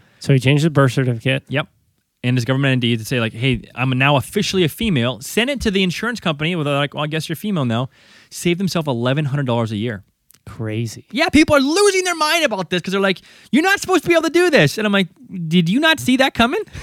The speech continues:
Speaker 1: Yeah, I actually, I, I, in reading the article on his thing, he's like, hey, he's saying, "Hey, like, I'm not trying to bring light to how easy it is to change your gender. I'm not trying to go after L G B T Q or anything like that.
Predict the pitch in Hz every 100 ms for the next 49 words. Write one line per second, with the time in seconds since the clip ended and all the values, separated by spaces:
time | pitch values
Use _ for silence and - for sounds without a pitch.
0 | 1077 - _ 143 117 127 143 151 170 139
1 | - 139 151 _ 139 156 180 156 196 190
2 | 165 151 143 143 127 147 170 120 120 143
3 | 147 147 120 139 143 - 143 135 139 160
4 | 131 117 151 127 120 - _ 123 151 190
5 | 180 175 - 160 156 151 - 143 139 131
6 | 131 127 123 139 131 120 117 135 139 143
7 | 123 - 123 107 101 190 185 170 131 120
8 | - 123 110 117 107 117 107 107 110 101
9 | 98 - 113 - 190 208 196 139 127 185
10 | 220 214 202 175 127 113 -